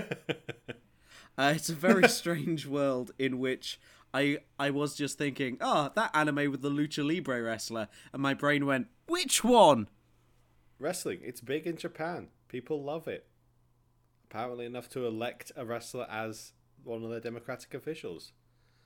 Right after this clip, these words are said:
Speaker 2: And quite frankly, the fact that the,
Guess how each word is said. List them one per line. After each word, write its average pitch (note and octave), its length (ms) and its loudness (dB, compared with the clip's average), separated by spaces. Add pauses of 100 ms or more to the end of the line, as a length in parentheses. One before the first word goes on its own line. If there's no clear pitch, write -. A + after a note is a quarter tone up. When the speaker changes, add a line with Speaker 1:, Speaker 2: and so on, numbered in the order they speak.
(180)
Speaker 2:
And F2 180 -20
quite E3+ 240 -6
frankly, F#2+ 380 -8
the F#2 80 -12
fact - 280 -8
that A2+ 160 -8 (300)
the, F#2 320 -10